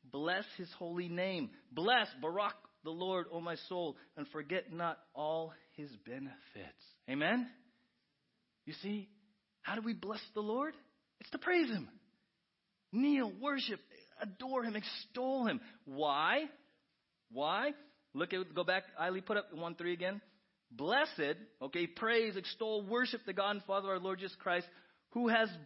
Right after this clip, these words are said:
blessed us in Christ with ev-, with every spiritual blessing. He's done something already. It's past tense, has blessed.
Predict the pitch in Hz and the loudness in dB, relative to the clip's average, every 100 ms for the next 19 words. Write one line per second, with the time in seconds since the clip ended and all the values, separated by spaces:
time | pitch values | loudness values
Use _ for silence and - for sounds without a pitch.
0 | - - 202 226 233 247 - - 147 147 | -6 0 4 6 6 4 -2 -8 2 4
1 | 151 - - - _ _ _ _ _ _ | 4 0 -18 -20 _ _ _ _ _ _
2 | _ _ _ - 202 226 220 156 147 143 | _ _ _ -4 0 0 -2 0 0 0
3 | 139 - _ _ _ _ _ 127 151 156 | -6 -18 _ _ _ _ _ -6 -2 -2
4 | - _ _ _ 131 165 160 160 - 151 | -4 _ _ _ -6 0 2 0 -2 -4
5 | 147 131 139 113 - - 220 165 226 226 | -4 0 0 0 -10 0 0 6 4 6
6 | 226 208 196 208 180 180 185 151 98 - | 2 2 0 2 4 6 6 6 -2 -14
7 | _ _ _ _ _ _ _ _ _ _ | _ _ _ _ _ _ _ _ _ _
8 | _ _ _ _ _ _ _ - 156 - | _ _ _ _ _ _ _ -10 -10 -2
9 | 196 190 185 - 185 175 117 - - _ | 2 2 0 -6 -2 0 -2 -12 -20 _
10 | - 180 180 170 135 131 160 131 | -4 2 4 4 0 0 2 2